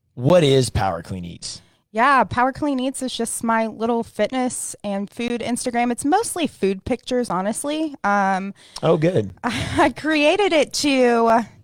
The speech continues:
Speaker 2: you know, kind of keep myself accountable from, um, uh, to when I started losing weight. So, you know, my story dates back to, like, twenty twelve when I first started kind of getting serious about losing weight. Lost about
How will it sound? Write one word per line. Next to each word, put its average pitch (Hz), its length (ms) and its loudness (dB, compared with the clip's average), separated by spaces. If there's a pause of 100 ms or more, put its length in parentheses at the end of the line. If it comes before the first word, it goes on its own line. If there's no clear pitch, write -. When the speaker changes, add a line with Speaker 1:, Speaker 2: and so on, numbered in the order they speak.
Speaker 2:
you 269 100 0
know, 233 220 4
kind 302 240 0
of 294 100 -2
keep 254 180 -6
myself 262 440 -2
accountable 202 520 -2
from, 190 560 -4
um, 185 600 -6 (520)
uh, 208 160 0 (120)
to 226 160 0
when 220 260 -2
I 208 80 2
started 208 280 -2
losing 196 280 -4
weight. 170 260 -4
So, 185 360 2 (540)
you 220 100 -6
know, 214 100 2
my 208 160 0
story 208 360 -4
dates 196 280 -6
back 196 340 -2 (120)
to, 196 400 -4 (280)
like, 175 200 -10
twenty 214 460 -4
twelve 190 480 0
when 262 140 0
I 190 80 -2
first 202 320 -6
started 190 440 -2
kind 190 160 -4
of 180 80 -6
getting 185 240 -6
serious 185 420 -6
about 190 220 -2
losing 180 300 -6
weight. 196 340 -4 (600)
Lost 185 420 -2
about 180 520 0